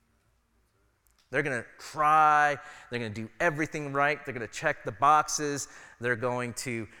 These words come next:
struggle with their sin, they're gonna ask for forgiveness, they're gonna continue to work on their relationship with Jesus Christ, not realizing that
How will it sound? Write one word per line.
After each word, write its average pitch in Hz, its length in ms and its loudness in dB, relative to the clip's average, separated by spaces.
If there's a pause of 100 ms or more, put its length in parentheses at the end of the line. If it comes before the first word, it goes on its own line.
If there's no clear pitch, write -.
(120)
struggle 151 540 -2
with 139 160 -4
their 139 160 0
sin, 143 360 -2
they're 131 120 -2
gonna 120 260 -4
ask 143 300 0
for 139 120 -8
forgiveness, 131 680 -4
they're 113 100 -8
gonna 113 180 -6
continue 143 580 -8
to 123 120 -12
work 135 320 -4
on 120 160 -4
their 131 160 -2
relationship 127 640 -6
with 117 100 -8
Jesus 117 280 -10
Christ, 123 340 -4
not 127 200 -2
realizing 113 680 -2
that 107 180 -6